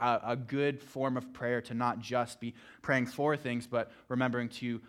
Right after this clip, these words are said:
look at the Father in adoration, to confess before Him,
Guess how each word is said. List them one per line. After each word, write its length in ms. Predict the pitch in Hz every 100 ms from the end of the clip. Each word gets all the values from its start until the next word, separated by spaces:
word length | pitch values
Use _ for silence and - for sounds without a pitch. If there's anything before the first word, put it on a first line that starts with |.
| -
look 260 | 139 170
at 80 | 170
the 80 | 139
Father 320 | - 135 123
in 80 | 120
adoration, 560 | 120 120 113 113 - 107
to 140 | 120
confess 440 | - 113 139 135
before 380 | - 120 - 117
Him, 320 | 113 120 110